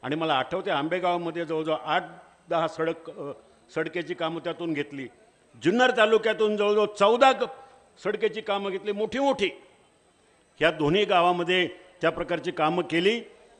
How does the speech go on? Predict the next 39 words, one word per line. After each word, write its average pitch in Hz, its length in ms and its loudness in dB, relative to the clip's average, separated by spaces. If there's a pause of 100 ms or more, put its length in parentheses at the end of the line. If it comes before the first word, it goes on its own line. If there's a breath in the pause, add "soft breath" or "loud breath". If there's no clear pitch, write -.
(140)
आणि 165 160 0
हे 175 160 -2 (120)
फक्त 220 200 0
मला 226 420 6 (440)
महाराष्ट्रामध्ये 220 720 2
मला 208 260 2
नाही 240 140 0
वाटत 233 200 0
त्यावेळेला 220 440 -2
शेड्यूल 185 240 -4
पाच 202 300 -2
मधले 208 280 -6
पीएमजीएसवायची 196 680 -4
कामं 185 280 -2
कोणी 185 220 -4
केली, 165 280 -4 (300)
मी 208 200 -2
एकट्याने 180 380 2
केलेली 110 380 -10
आहे. 87 100 -20 (1500)
मला 214 500 8 (380)
गेले 214 180 4
पाच 214 340 2
वर्ष 214 200 -2
जरी 220 260 -4
मी 240 180 -6
खासदार 214 360 0
नव्हतो 220 380 -2 (1000)
तर 180 120 4
मी 196 120 2
तुमच्यामध्ये 165 600 2
होते, 170 160 -4
तुमच्या 165 300 -2
अडचणी 160 320 0
समजून 151 360 -2
घेण्याचा 139 340 -2
प्रयत्न 113 380 -4
केलेला 92 340 -14
आहे. - 100 -20